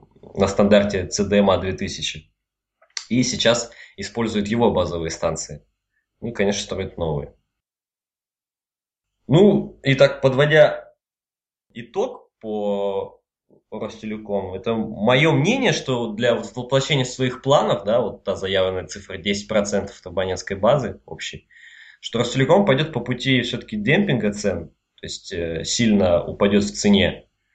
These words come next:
Так уже, допустим, сделано им в Красноярском крае. Э, для Ростелекома,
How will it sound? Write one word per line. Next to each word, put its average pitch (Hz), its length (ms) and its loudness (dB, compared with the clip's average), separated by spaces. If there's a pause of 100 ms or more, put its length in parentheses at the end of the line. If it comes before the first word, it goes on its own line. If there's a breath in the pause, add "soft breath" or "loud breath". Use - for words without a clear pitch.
(360)
Так 113 180 -2
уже, 113 140 0
допустим, 113 420 2
сделано 107 420 4
им 101 240 4
в 95 440 -2
Красноярском 104 760 0
крае. 87 480 -2 (1300)
Э, 92 400 0 (200)
для 120 220 4
Ростелекома, 147 1040 2